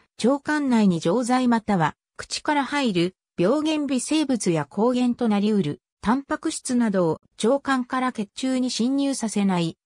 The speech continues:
生体防御機能として極めて巧妙で合理的である。この小腸の分子サイズによる排除機能がないと致命的な敗血症や免疫反応を弱気するので、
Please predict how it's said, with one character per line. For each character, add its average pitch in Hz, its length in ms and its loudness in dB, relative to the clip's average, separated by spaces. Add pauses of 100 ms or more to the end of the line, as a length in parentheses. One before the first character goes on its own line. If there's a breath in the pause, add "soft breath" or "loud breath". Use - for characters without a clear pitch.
(120)
生 254 280 -2
体 277 260 -4
防 277 260 2
御 262 200 -2
機 269 160 -8
能 233 160 2
と 190 120 -2
し - 120 -8
て 175 180 -2 (240)
極 247 240 2
め 294 140 -2
て 202 120 -4
巧 202 280 0
妙 185 280 2
で 160 220 -4 (220)
合 185 240 0
理 277 100 -4
的 254 260 -4
で 208 160 0
あ 180 80 0
る。 151 160 -6 (600)
こ 247 120 0
の 320 120 2
小 320 200 -2
腸 226 300 0
の 165 140 0
分 185 200 0
子 - 120 -6
サ 269 220 -4
イ 233 100 0
ズ 226 100 -2
に 180 160 2
よ 160 100 2
る 165 200 -2 (180 soft breath)
排 277 300 0
除 311 160 -2
機 285 140 -6
能 254 220 2
が 180 140 0
な 180 140 0
い 185 80 -2
と - 240 -6 (260)
致 190 100 0
命 269 200 0
的 302 260 -6
な 262 100 -2
敗 254 240 -2
血 - 300 -6
症 220 260 0
や 185 220 2 (240)
免 254 340 0
疫 277 200 -6
反 285 260 -2
応 214 220 4
を 151 80 2
弱 220 260 -2
気 - 100 -14
す 220 140 -2
る 202 100 0
の 175 140 0
で、 160 180 -4